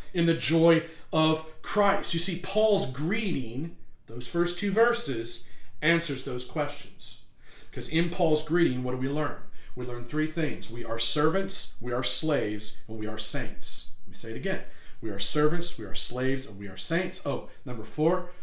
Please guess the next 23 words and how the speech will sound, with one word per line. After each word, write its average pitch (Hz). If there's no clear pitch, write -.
we 131
are 117
recipients. -
Servants, 170
slaves, 143
saints, -
recipients 110
in 196
Christ 175
Jesus, 185
okay? 180
We 190
are 165
servants 202
of -
Christ. 175
We 170
are 165
slaves 190
to 240
Christ. 175
We 175
are 170